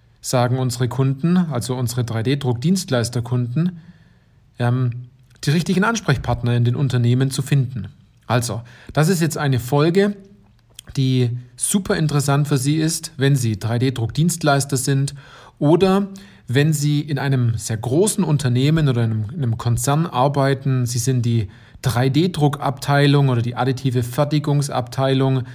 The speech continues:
ein Technologiezentrum vielleicht mit mehreren Fertigungsverfahren. Und Sie haben jetzt die Aufgabe, wenn Sie in diesem Technologiezentrum sind,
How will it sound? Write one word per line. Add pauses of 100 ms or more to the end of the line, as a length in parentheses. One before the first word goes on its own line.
(340)
ein
Technologiezentrum
vielleicht
mit
mehreren (140)
Fertigungsverfahren. (420)
Und
Sie
haben
jetzt
die
Aufgabe, (320)
wenn
Sie
in
diesem (460)
Technologiezentrum
sind,